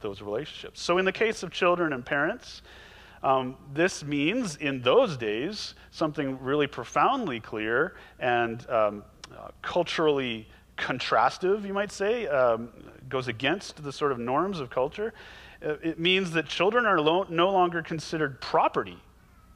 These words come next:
or laborers for the household ec-, economy. They still will have chores and so on and so forth, much more chores than my kids have nowadays, but,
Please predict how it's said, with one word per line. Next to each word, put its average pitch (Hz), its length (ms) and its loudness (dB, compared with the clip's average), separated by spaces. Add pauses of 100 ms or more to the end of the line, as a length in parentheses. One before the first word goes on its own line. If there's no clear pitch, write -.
(1200)
or 151 240 8
laborers 135 920 0 (240)
for 156 260 2
the 147 80 6
household 156 400 2
ec-, 151 260 -4
economy. 151 580 -2 (1160)
They 190 220 6
still 190 340 4
will 196 240 8
have 156 240 4
chores - 600 0 (480)
and 135 120 -10
so 139 180 2
on 135 180 6
and 131 80 -6
so 143 160 0
forth, 180 380 0
much 135 240 -2
more 147 120 -2
chores 139 340 -2
than 113 180 -6
my 131 120 2
kids 117 320 -6
have 113 300 0
nowadays, 131 540 0
but, 165 320 4